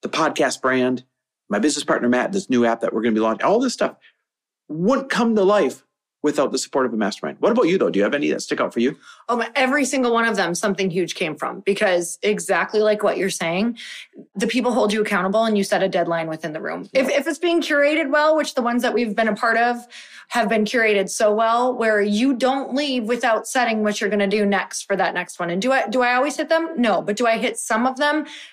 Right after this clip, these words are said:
Speaker 2: Yes. And even if I hit one of them, I've moved forward far more than I would have on my own, because people create accountability. It's just the truth. High-level people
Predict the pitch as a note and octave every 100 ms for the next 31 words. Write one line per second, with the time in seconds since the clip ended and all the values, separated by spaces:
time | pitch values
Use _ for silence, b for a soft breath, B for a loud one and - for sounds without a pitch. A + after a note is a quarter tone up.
0 | _ G3 A#3+ - - A3 G#3 C#4 D4+ D4+
1 | D4+ D4 D4 - F#3+ A3+ B3 C#4 D#4 D#4
2 | D#4 - B3 A3+ C4 A3+ - C4 A#3+ A#3
3 | A3+ _ D4+ D4+ E4+ D4+ C#4+ A3 F#3 F#3
4 | F3+ A3+ A3+ A3 G3+ F#3 F#3+ F3+ F#3+ F#3
5 | F3+ F3 E3+ E3 F#3 E3 D#3 D#3 G3+ G#3
6 | F#3 - B B B - C#4 C4 A#3 A3+
7 | G#3+ - B3+ A3 F#3+ F#3 F#3 - G3 G#3
8 | F3+ F3 F3 E3+ E3+ E3 E3+ A3 A3 -
9 | - G#3+ - - G3+ G3 F#3 - - -
10 | G3+ A3 A#3+ D#4 - G#3+ F#3 E3+ E3+